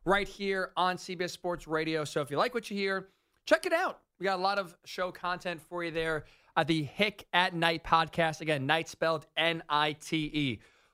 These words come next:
We got ourselves a doozy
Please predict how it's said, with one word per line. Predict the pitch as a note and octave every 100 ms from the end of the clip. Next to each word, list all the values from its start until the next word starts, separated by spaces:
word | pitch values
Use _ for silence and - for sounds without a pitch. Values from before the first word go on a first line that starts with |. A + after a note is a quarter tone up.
| -
We | E3 D#4+
got | B3+ C4 C#4+
ourselves | A3+ B3+ C4+ A#3+ - A3+ B3 F#3+ D3 A2+ - _ _ _
a | G3+ A3
doozy | G#3 E3 C4+ F4 G3+ C3+